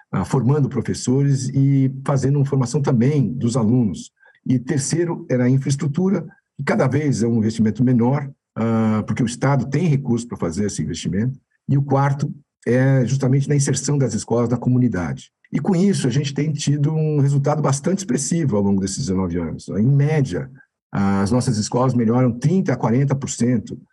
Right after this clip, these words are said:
o aproveitamento escolar dos alunos, que isso significa, pra você ter uma ideia, Juliana, um ano a mais para essas escolas que estão debaixo do guarda-chuva da Parceiro Educação. Então, a gente tá hoje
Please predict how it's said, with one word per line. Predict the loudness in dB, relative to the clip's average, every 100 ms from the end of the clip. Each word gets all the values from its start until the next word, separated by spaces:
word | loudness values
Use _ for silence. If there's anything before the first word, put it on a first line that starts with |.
| _
o | -2
aproveitamento | 0 0 0 2 0
escolar | 0 0 0
dos | 0
alunos, | 0 2 2 0
que | -4
isso | -2
significa, | -2 2 2 2 0 0 -2
pra | -6 -8
você | -4
ter | 0
uma | 0
ideia, | 2 2
Juliana, | 2 0 0 -4 -2
um | 2 4
ano | 2 2
a |
mais | 2 2 2 0 -6 -18 _ -4
para | -2
essas | 0 -2
escolas | -2 0 -2 0
que | -2
estão | 0 0
debaixo | 0 0 0 0 -2 0
do | 0 0 0 -2
guarda-chuva | -2 -2 -2 -2
da | -2
Parceiro | -4 -4 -6
Educação. | -6 -6 -6 -8 -10 -20 _ -20 -20 _
Então, | 0 2
a |
gente | 2 0 0
tá | 0 2
hoje | 2 2 2 -2